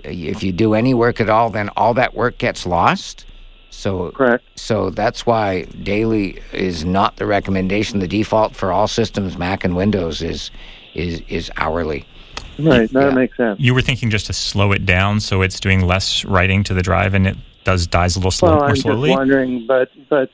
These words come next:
Speaker 2: listening to that, <clears throat> excuse me, listening to that, that does make more sense, of course, uh, hourly.
Speaker 1: Yeah, yeah, but
Speaker 3: Yeah.
Speaker 1: please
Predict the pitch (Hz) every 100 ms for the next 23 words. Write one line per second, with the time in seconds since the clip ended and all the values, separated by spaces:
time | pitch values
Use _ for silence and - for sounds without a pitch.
0 | - 175 147 151 - 139 123 113 127 147
1 | 131 131 _ - - - - 160 - 214
2 | - 135 - 120 123 127 139 - 131 113
3 | 120 123 117 104 120 120 113 - 127 117
4 | 117 107 95 139 113 101 - - 110 107
5 | - - 120 110 104 - - - - -
6 | _ 120 120 110 110 113 _ _ 113 107
7 | 90 71 - - 101 82 - 117 123 131
8 | 101